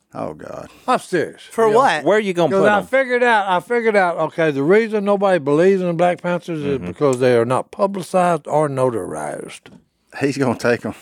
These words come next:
Speaker 2: So I'm gonna publicize them, I'm gonna notarize
Speaker 1: He
Speaker 3: You're
Speaker 1: gonna
Speaker 3: gonna take 'em to a notary?
Speaker 2: Uh,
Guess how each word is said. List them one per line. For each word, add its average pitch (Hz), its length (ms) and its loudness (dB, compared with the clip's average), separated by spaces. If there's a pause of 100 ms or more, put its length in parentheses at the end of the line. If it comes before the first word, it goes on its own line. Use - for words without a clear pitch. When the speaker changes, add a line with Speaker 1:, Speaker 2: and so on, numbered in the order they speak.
Speaker 2:
So 151 160 4
I'm 214 180 2
gonna 190 140 -2
publicize 196 720 0
them, 175 240 -4
I'm 175 180 0
gonna 117 220 -6
notarize 113 540 -2
Speaker 1:
He 143 80 2
Speaker 3:
You're 165 120 2
Speaker 1:
gonna 214 60 4
Speaker 3:
gonna 196 100 2
take 202 240 -4
'em 190 80 -4
to 180 120 2
a 151 60 2
notary? 302 480 -2 (160)
Speaker 2:
Uh, 185 200 -4